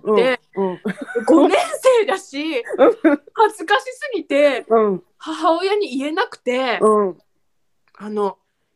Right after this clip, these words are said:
Speaker 1: 家のね、
Speaker 2: うん。
Speaker 1: 隣がね、その時はね、まだね、
Speaker 2: うん。
Speaker 1: 原野だったの。
Speaker 2: え？原野？はいはいはいはいはいはい。
Speaker 1: え、の-、野原とかじゃなくて、もう木が、
Speaker 2: はいはいはいはい。
Speaker 1: 家って、その、原野があって、その家があるんだけど、この、
Speaker 2: はいはいはいはい。
Speaker 1: 私の家と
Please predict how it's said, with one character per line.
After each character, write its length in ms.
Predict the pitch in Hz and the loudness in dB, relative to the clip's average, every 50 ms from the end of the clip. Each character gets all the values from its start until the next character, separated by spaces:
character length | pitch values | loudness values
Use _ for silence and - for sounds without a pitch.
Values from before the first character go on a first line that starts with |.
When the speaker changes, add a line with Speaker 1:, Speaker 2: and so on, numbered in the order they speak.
| _ _ _ | _ _ _
Speaker 1:
家 300 | - 208 202 240 269 294 | -8 -6 -2 0 2 2
の 140 | 294 311 302 | 2 2 2
ね、 380 | 285 285 285 247 196 156 - _ _ _ _ | 2 2 2 2 0 -2 -6 _ _ _ _
Speaker 2:
う 120 | 190 196 | -6 -6
ん。 160 | 180 170 160 _ _ _ | -6 -8 -10 _ _ _
Speaker 1:
隣 420 | - - 214 214 220 226 247 247 | -8 -2 0 2 2 2 2 2
が 120 | 247 240 240 | 2 2 2
ね、 160 | 240 240 233 | 4 4 2
そ 140 | 226 - 240 | 2 2 -2
の 100 | 233 240 | -4 -2
時 220 | 240 294 285 - 208 | -2 -2 0 0 -2
は 60 | 196 | -2
ね、 160 | 190 185 180 | -2 -2 -2
ま 160 | 185 185 190 | 0 0 0
だ 120 | 196 190 175 | 0 -2 -2
ね、 320 | 170 175 180 175 165 - _ _ _ _ | -2 -2 -2 -2 -2 -6 _ _ _ _
Speaker 2:
う 100 | - 175 | -4 -4
ん。 240 | 196 196 156 143 _ _ _ _ _ _ _ | -4 -4 -4 -8 _ _ _ _ _ _ _
Speaker 1:
原 160 | - 220 262 | 2 4 4
野 160 | 294 302 277 208 | 4 4 4 2
だ 100 | 185 170 | 0 -2
っ 100 | 160 - | -4 -4
た 100 | - 165 | -4 -4
の。 180 | 151 139 135 - _ _ _ _ _ _ _ _ _ _ _ _ | -4 -4 -8 -14 _ _ _ _ _ _ _ _ _ _ _ _
Speaker 2:
え？ 180 | 196 240 - - 196 | 0 0 0 0 2
原 220 | 202 240 262 233 | 2 2 2 2
野？ 160 | 190 156 151 | -2 -6 -6
は 160 | - - 247 208 | -4 -2 -2 -2
い 100 | 190 220 | 0 -2
は 100 | 202 185 | -2 -4
い 80 | 143 | -2
は 120 | 113 175 170 | -4 -6 -8
い 80 | 175 | -8
は 100 | 190 - | -10 -14
い 80 | 165 170 | -16 -14
は 100 | - 127 | -14 -14
い 0 | |
は 0 | |
い。 60 | 165 170 - - - - _ _ - | -10 -8 -8 -8 -8 -12 _ _ 0
Speaker 1:
え、 80 | 202 | 0
の-、 260 | 190 196 196 196 233 - | 2 4 4 2 4 4
野 120 | 233 262 | 2 2
原 260 | 320 - 392 - 202 185 | 2 2 -2 -2 -2 -4
と 100 | 185 165 | -6 -6
か 100 | 170 160 | -6 -6
じ 60 | 165 | -6
ゃ 20 | |
な 80 | 165 165 | -8 -8
く 40 | - | -8
て、 60 | - | -8
も 100 | 160 160 | -8 -4
う 20 | 160 | -2
木 160 | 202 196 196 | 0 0 2
が、 80 | - 220 | 2 0
Speaker 2:
は 60 | 190 | 0
い 40 | 165 | 0
は 100 | 180 175 | -2 -4
い 20 | |
は 60 | 165 175 | -4 -4
い 60 | - | -6
は 120 | - 147 | -10 -12
い。 80 | - - _ _ _ _ _ _ _ _ _ _ _ _ _ _ _ _ _ _ _ _ - | -12 -14 _ _ _ _ _ _ _ _ _ _ _ _ _ _ _ _ _ _ _ _ -2
Speaker 1:
家 260 | 233 269 320 381 415 | 2 4 4 4 4
っ 40 | 403 415 - _ _ _ _ _ | 2 0 -6 _ _ _ _ _
て、 160 | - 302 269 | 0 0 0
そ 160 | 269 - 339 | 2 2 2
の、 140 | 320 330 302 - - | 2 2 0 -4 -2
原 140 | 240 320 392 440 440 427 359 | 2 4 4 4 4 4 2
野 60 | 302 | 2
が 80 | 269 269 | 0 -2
あ 40 | |
っ 60 | 269 262 | -2 -2
て、 80 | 311 | -4
そ 140 | 320 359 277 | -2 0 0
の 160 | 311 349 302 254 | 2 2 0 0
家 200 | - 240 262 294 | 0 0 0 2
が 100 | 277 214 | 2 2
あ 40 | 196 | 0
る 120 | 226 262 226 | 0 0 -2
ん 20 | |
だ 100 | 202 220 | -2 0
け 100 | - 208 | 0 2
ど、 120 | 196 214 | 2 2
こ 80 | - 202 | 0 0
の、 120 | 190 190 | -2 0
Speaker 2:
は 120 | 202 185 175 | 0 0 -2
い 80 | 180 | -2
は 0 | |
い 0 | |
は 160 | 196 214 190 175 | -4 -4 -2 2
い 40 | |
は 80 | 175 415 | 2 2
い。 40 | 403 | 2
Speaker 1:
私 160 | - - 370 | 2 2 0
の 180 | 381 359 370 359 | 2 2 2 2
家 240 | 359 349 359 359 | 2 2 0 -2
と 160 | 349 - - | -2 0 2